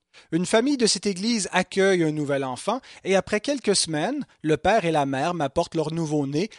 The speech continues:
afin qu'il soit baptisé. Je leur explique que je ne le baptiserai pas, puisque la Bible enseigne que pour être baptisé, il faut professer la foi,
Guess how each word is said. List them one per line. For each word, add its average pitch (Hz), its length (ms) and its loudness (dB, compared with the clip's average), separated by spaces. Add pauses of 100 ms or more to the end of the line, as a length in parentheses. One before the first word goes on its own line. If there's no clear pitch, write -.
(140)
afin 165 320 0
qu'il 180 220 -2
soit 185 240 2
baptisé. 151 640 -4 (580)
Je 135 120 -8
leur 123 140 -4
explique 214 580 -2 (300)
que 160 120 -2
je 151 100 2
ne 160 80 2
le 147 100 4
baptiserai 143 520 -2
pas, 302 300 4 (300)
puisque - 260 -2
la 143 180 0
Bible 170 380 0
enseigne 165 440 -2
que 208 80 -2
pour 139 240 -4
être 139 120 -8
baptisé, 143 460 -2
il 185 160 -4
faut 185 180 -2
professer 139 500 -6
la 208 160 2
foi, 320 280 -6